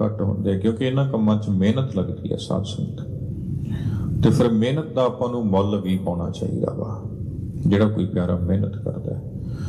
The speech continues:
ਕੀਰਤਨ ਤਦੇ ਨਿਰਮੋਲਕ ਹੀਰਾ ਹੈ,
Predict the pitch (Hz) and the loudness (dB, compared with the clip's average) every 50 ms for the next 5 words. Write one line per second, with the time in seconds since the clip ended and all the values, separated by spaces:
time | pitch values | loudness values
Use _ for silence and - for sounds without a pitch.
0 | - - - - - - 117 117 120 117 - 135 135 135 135 135 - 120 113 117 | -4 -4 -2 -2 4 6 6 6 6 4 2 2 2 2 2 2 2 0 0 2
1 | 127 127 123 120 110 107 104 104 101 104 104 104 104 107 92 95 98 92 92 92 | 0 0 0 0 2 2 2 2 2 2 2 0 -2 -2 -2 0 2 4 4 2
2 | 92 92 90 92 92 - 92 - - | 2 2 0 0 0 0 0 -2 -4